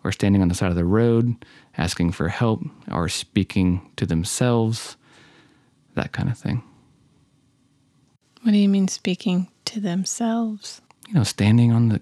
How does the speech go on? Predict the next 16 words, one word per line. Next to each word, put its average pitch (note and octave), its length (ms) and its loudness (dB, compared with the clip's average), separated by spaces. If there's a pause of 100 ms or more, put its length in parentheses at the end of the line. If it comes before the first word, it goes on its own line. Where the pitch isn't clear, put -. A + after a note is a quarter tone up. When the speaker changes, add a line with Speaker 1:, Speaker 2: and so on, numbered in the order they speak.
(120)
Speaker 1:
corner A2+ 420 0
and F#2+ 120 0
just F#2+ 240 -4
talking - 360 -2
to F#2+ 80 0
nobody. B2 520 2 (240)
Speaker 2:
Oh. G#3 200 -2 (200)
Speaker 1:
Being C3+ 180 6
delusional. D3 720 2 (220)
Speaker 2:
Speaking G#3 400 -2
to F3 100 -8
themselves. - 520 -8
Speaker 1:
That's - 200 -2
what E3+ 80 4
I E3+ 40 2
said. D#3 340 -2